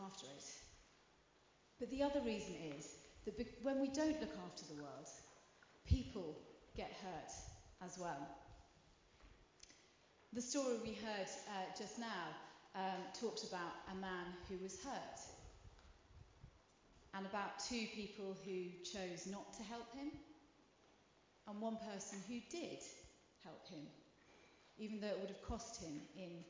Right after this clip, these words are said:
time and money and inconvenience. And Jesus told this story to answer the question, "Who is my neighbour?" And what does loving them look like?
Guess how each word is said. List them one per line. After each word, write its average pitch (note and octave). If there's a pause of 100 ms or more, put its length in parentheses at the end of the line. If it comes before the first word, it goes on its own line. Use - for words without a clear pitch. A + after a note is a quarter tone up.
(400)
time F3+
and D#3+
money F3 (380)
and E3+
inconvenience. F3 (1600)
And A3
Jesus D4
told C#4+
this A3+
story F3+
to G#3
answer G#3
the G3
question, F3+ (440)
"Who B3
is G3+
my F#3+
neighbour?" G#3+ (920)
And G#3
what G#3+
does F#3
loving G3+
them D#3+ (360)
look F#3
like? D3